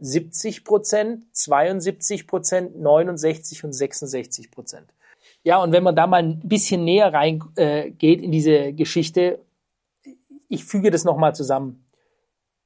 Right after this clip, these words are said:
Die spezielle verwendete Software zum Vergleichen von Gesichtern.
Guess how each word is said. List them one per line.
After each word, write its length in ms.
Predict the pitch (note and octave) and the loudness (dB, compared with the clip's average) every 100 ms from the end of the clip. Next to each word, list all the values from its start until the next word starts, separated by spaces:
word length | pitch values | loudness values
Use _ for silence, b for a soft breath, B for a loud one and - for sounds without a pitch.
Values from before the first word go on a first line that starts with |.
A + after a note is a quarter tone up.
| _ _ _ _ _ _ _ _ _ - | _ _ _ _ _ _ _ _ _ -6
Die 300 | F3+ F#3+ - - | -4 -4 -8 -16
spezielle 500 | - - F3 G#3 A3+ | -2 -2 2 4 4
verwendete 480 | G#3 E3 F#3 G3+ F3 | 2 2 0 0 -2
Software 500 | D#3+ F#3 - F3+ E3+ | 2 0 2 2 2
zum 160 | E3+ | 0
Vergleichen 520 | D#3+ D#3 D3+ F3+ E3+ D#3+ | -2 2 2 2 -2 -4
von 120 | D#3+ | -2
Gesichtern. 600 | D3 D#3 D#3+ - A#2 | 0 -2 -2 -6 -10